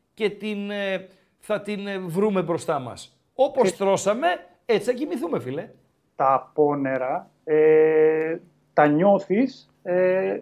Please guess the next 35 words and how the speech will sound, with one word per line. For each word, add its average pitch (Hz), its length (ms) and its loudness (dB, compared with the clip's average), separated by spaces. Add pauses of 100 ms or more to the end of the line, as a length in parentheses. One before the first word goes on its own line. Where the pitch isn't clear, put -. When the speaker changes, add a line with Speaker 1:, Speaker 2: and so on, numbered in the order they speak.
(240)
Speaker 2:
όχι 233 240 4
μόνο 180 260 4
τις - 140 -14
πρώτες 147 340 0
μέρες, 220 340 -2
τον - 120 -2
πρώτο 165 180 2
καιρό, 262 260 2
αλλά 269 200 0
τα 254 180 2
νιώθεις 247 300 4
για 214 400 6
πολύ 220 180 2
καιρό 160 220 4
αργότερα. 131 320 0
Νομίζω 208 220 2
ότι 233 140 2
του - 100 -6
χρόνου 233 260 4
θα 175 80 0
καταλάβουν 156 460 4
οι 151 60 -4
ομάδες, 147 500 -2 (580)
οι 151 100 -4
ελληνικές, 151 680 0 (500)
ε... 156 100 -6 (1200)
τι 190 120 4
συνέβη, 156 840 2
τι 175 100 2
κακό 160 320 0
συνέβη, 143 480 -2
ας - 140 -8
πούμε, 131 560 -6 (180)
στη - 180 -4
διολίσθηση 139 1200 0